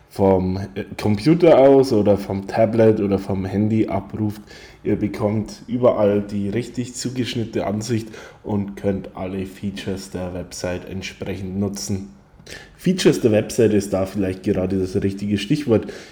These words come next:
Wie sieht sie denn nun aus und, äh, was macht A Bavarian Stranded in Ireland dot com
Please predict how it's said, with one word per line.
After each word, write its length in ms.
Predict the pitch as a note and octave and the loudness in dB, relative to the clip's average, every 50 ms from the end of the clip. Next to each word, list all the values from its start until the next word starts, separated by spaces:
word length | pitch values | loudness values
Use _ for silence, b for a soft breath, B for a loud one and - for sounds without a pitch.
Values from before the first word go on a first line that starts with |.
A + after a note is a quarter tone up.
| B B _ | B B _
Wie 140 | - A#2 B2+ | -2 0 0
sieht 220 | B2+ C3 D3 C#3+ | 0 0 -4 -4
sie 120 | - - C#3 | -4 2 6
denn 200 | C3 B2 B2 B2+ | 6 6 8 6
nun 300 | B2+ A#2+ A#2+ A#2+ A#2 - | 6 4 2 0 -2 -2
aus 500 | - F#2+ G2+ G#2+ A#2 B2+ C3 A#2+ - - | -4 -2 0 2 4 4 4 2 0 -4
und, 800 | - - A2 G#2 G#2 G2+ G2+ G2+ G2+ G2 G2 G2 G2 - - | -4 -2 0 0 2 2 2 0 0 0 0 0 -2 -4 -6
äh, 340 | - - G#2 G2+ G2+ G2 G2 | -4 -2 0 0 0 0 0
was 260 | G2+ G2+ G2 - - | 0 -2 -2 -2 -2
macht 500 | G#2 G2+ G2+ A2+ - - - - - - | -2 0 0 -2 -4 -10 -16 -16 -12 -10
A 40 | - | -8
Bavarian 480 | G2+ G2 G#2 G2 G2 F#2+ F#2+ F#2+ F#2+ G2 | -6 -2 0 0 0 0 0 -2 -4 -4
Stranded 480 | - - - - G2+ F#2+ F#2+ G2 F#2+ | -6 -8 -6 -4 -2 -2 0 -2 -2
in 80 | F#2 F#2 | -2 -4
Ireland 500 | E2+ F2 F2+ F#2 F#2 F#2 F#2 - - - | -6 -6 -6 -6 -6 -6 -8 -10 -10 -8
dot 240 | G2 F#2 F#2 - - | -8 -8 -8 -10 -14
com 460 | - - F#2 F#2 F#2 G2 F#2+ G2 B | -12 -10 -8 -4 -2 -2 -4 -4 B